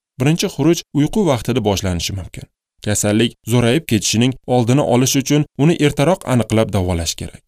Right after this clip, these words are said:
Agar davolanmasa, kelajakdagi xurujlardan qo'rqishning o'zi yana xurujlar sababchisi bo'ladi. Bemor ko'pincha xurujlar bilan bog'liq harakatlardan qochishga intiladi. Agar kasal bozorga borganda kasali xuruj qilib qolgan bo'lsa,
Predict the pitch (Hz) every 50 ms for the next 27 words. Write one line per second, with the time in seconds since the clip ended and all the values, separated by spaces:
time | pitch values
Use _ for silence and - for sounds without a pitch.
0 | _ _ _ _ _ _ - - 101 92 117 123 104 95 104 101 104 107 107 104
1 | 104 107 113 113 - 120 123 123 120 - _ - - 156 151 170 151 156 151 139
2 | - 147 143 202 202 - - 139 131 127 107 104 113 110 107 104 117 123 127 123
3 | _ - - 139 - - - - - 143 147 147 - - 127 127 131 107 104 165
4 | 147 139 139 143 147 - _ _ - - 160 151 113 92 110 143 165 - - 127
5 | 113 113 104 - - - - 110 98 90 82 78 80 - - - - _ _ _
6 | _ _ _ _ _ - 101 101 104 104 120 147 135 - 110 95 - 101 98 95
7 | - 113 120 117 - _ - 139 135 131 110 95 110 139 165 160 123 131 139 143
8 | 135 113 117 117 110 104 131 185 - - 131 120 110 - 107 104 - 101 101 101
9 | 92 90 107 113 120 - _ - 135 127 - - - - - 101 - - 107 85
10 | - - 80 82 78 - - _ _ _ _ _ _ _ _ _ - 107 101 98
11 | 117 117 113 - 113 101 - 131 131 127 107 104 101 92 104 98 101 104 113 101
12 | 104 104 104 101 110 110 110 113 123 120 - - - 135 131 - 143 143 147 139
13 | - - - 151 180 170 - - - 123 123 - - - 120 113 110 131 165 185
14 | 127 98 92 - - -